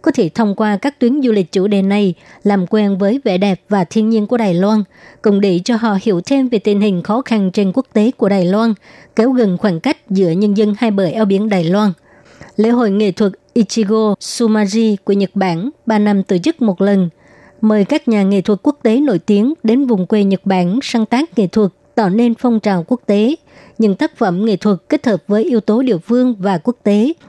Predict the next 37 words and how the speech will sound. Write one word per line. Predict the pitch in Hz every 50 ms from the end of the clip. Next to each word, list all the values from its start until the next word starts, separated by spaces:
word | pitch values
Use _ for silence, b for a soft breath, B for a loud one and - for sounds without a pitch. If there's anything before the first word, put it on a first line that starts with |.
| - _
đã | 220 226
thành | 190 - 214 233 202 180
công | - 220 214 208 196
thu | - 226 214
hút | 196 262 330 330 - _
du | - 220 196
khách | - 277 - -
Âu | 277 226 214
Mỹ | 208 190 185 170 160 190
và | 220 196 190
Đông | 190 202 196 190
Nam | 202 196 196
Á | 190 190 196 196 269 - - -
đến | 214 214 247 277
tham | - 214 190 185
quan. | - 208 208 208 185 165 B B B B B B B B B B B B -
Du | 220 240
khách | - 311 330 -
Trung | - 240 208 196
Quốc | - 294 330 - -
lại | 233 214 208
một | 208 196 185 -
lần | 220 208 202 196
nữa | 202 185 175 175 214 -
không | - 269 269 254
được | 233 190 165 -
đến | 190 196 233 294 311
Đài | 240 208 190
Loan | 180 196 208 196 196
du | 196 202 190
lịch. | 202 202 180 - B B B B B B B B
Sự | - - 240
giao | 202 190 220 233 240
lưu | 247 254 254 240 226
du | 233 240
lịch | 233 214 190 175 - -
giữa | 190 190 202 190 185